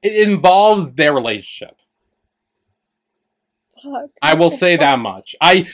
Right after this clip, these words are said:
Speaker 1: 'cause there are some things I can't say 'cause it'll spoil it, but there are also things I
Speaker 2: Yeah.
Speaker 1: wanna, like, I will say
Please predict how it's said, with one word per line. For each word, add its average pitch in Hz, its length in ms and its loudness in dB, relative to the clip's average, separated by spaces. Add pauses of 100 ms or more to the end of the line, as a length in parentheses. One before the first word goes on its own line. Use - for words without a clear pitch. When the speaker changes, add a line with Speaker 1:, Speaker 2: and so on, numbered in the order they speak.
(120)
Speaker 1:
'cause 233 220 -6
there 233 180 0
are 220 60 4
some 247 180 -2
things 269 160 -2
I 160 80 -2
can't 170 300 -6
say 175 80 -2
'cause 165 100 -8
it'll 208 120 -4
spoil 254 380 -2
it, 92 180 -18
but 170 240 -2
there 175 160 0
are 170 180 0
also 170 320 0
things 170 260 -4
I 147 80 2
Speaker 2:
Yeah. 139 80 0
Speaker 1:
wanna, 131 360 -4 (240)
like, 165 120 -6
I 180 100 2
will 220 260 2
say 196 360 -2